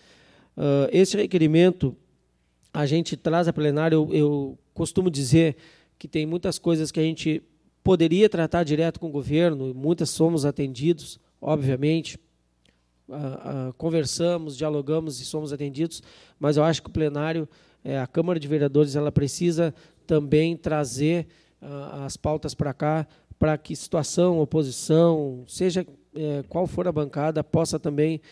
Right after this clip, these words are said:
dar suas opiniões, e não apenas suas opiniões, mas o seu voto favorável. Ah,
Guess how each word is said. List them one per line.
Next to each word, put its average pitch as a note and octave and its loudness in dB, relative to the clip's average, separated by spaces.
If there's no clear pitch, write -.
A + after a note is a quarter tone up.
dar D3 2
suas E3 0
opiniões, D3 0
e D3 -2
não D3+ 2
apenas D#3+ 2
suas D3+ -4
opiniões, C#3+ 0
mas D3 -2
o C3 -10
seu E3 0
voto D3+ -2
favorável. D3 -2
Ah, C#3 0